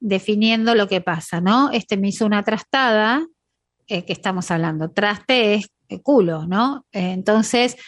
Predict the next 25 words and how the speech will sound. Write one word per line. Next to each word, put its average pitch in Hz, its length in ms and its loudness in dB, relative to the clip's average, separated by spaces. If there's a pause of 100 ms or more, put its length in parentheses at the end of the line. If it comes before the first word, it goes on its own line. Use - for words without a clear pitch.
(540)
eh, 202 320 2
cuando 208 260 2
yo 220 160 0
estoy 220 240 2
hablando 220 720 0
de 185 460 0
que 185 80 -4
siento 214 480 0
que 180 220 -2
uno 208 260 2
me 196 80 -4
hizo 196 160 -8
una 226 160 0
trastada, 277 480 0
es - 160 -2
esto, 175 380 -6
siento 196 340 -2
que 202 60 2
me 202 100 2
traicionó, 240 560 2
que 226 100 0
me 185 80 0
hizo 180 140 -8
una 196 140 2
guarrada, 214 840 2